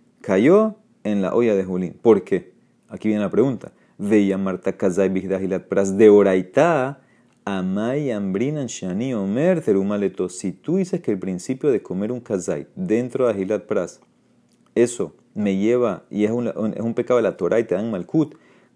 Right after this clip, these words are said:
¿cómo tú dices y haces una kulá y dices que el mortero de Terumá, eh, perdón, de Julín, cayó en la olla de Julín? ¿Por qué? Al revés,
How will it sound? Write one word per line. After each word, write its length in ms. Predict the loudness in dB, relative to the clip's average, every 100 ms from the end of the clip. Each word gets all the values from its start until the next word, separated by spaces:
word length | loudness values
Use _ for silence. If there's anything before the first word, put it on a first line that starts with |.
| _ _
¿cómo 460 | 2 4 6 4 0
tú 220 | 0 2
dices 380 | 2 2 0 2
y 80 | 4
haces 220 | 2 2
una 280 | 2 0 -2
kulá 560 | 0 4 4 2 -2 0
y 160 | 2
dices 400 | 2 0 0 -4
que 460 | -2 2 2 0 -8 _ 0
el 140 | 2
mortero 540 | 2 -2 0 2 4 6
de 460 | 6 6 6 2 2
Terumá, 640 | 0 0 0 -2 -4 -8 _ _ _ _ _ _ _ -16 -2
eh, 100 | -2
perdón, 340 | 2 4 4 2
de 80 | 0
Julín, 600 | 0 0 2 0 -2 -8 _ _ _ _
cayó 460 | -4 0 4 4 2
en 120 | 0 0
la 100 | 0
olla 200 | 0 0
de 120 | -2
Julín? 420 | -2 -4 -4 -8 _ _ -4
¿Por 180 | -4
qué? 360 | 4 4 4 -2 -10
Al 100 | -6
revés, 600 | 0 2 4 2 0